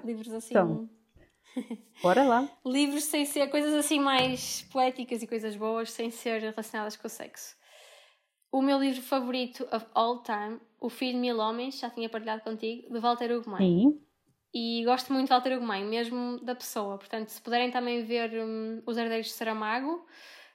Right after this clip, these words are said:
Speaker 1: que é uma série que acho que está na R T P
Speaker 2: Tá.
Speaker 1: Play, eh, podem ver, tá, tá de livre acesso e é muito boa. Pronto.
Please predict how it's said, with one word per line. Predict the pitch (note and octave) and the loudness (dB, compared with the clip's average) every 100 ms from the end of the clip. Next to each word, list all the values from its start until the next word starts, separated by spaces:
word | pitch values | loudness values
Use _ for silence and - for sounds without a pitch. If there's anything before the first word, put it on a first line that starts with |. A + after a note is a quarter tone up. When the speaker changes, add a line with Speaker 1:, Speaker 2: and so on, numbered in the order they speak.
| - | -6
Speaker 1:
que | |
é | A3 | -2
uma | A3 | -2
série | A#3+ A#3+ A3+ | -4 -4 -4
que | A3+ | -4
acho | A3+ - | -6 -6
que | A#3 | -6
está | |
na | A3 | -6
R | A3+ | -6
T | A3+ | -8
P | A3 | -8
Speaker 2:
Tá. | G#3+ F3+ | 2 2
Speaker 1:
Play, | B3+ E4+ _ _ - _ _ | 2 -8 _ _ -20 _ _
eh, | A#3+ A#3 A#3 A3+ A3+ A3+ A3+ _ _ _ | -2 2 2 2 2 -2 -6 _ _ _
podem | B3+ A#3+ A#3+ | 2 4 2
ver, | A#3 B3 C4 | 2 2 2
tá, | C4+ A#3+ G#3+ G#3+ _ _ _ | 0 -2 -2 -6 _ _ _
tá | - G#3 | -4 -4
de | G#3 A#3 | -2 -4
livre | A#3+ A3+ | -2 -2
acesso | A3 A#3+ B3 - - - _ | -2 -4 -4 -6 -16 -20 _
e | - A#3 A3+ A3 A3 A3+ | -8 -4 -4 -4 -4 -4
é | |
muito | A3+ A3+ - | -4 -6 -8
boa. | - - - _ _ _ | -12 -12 -18 _ _ _
Pronto. | - - - | -12 -12 -14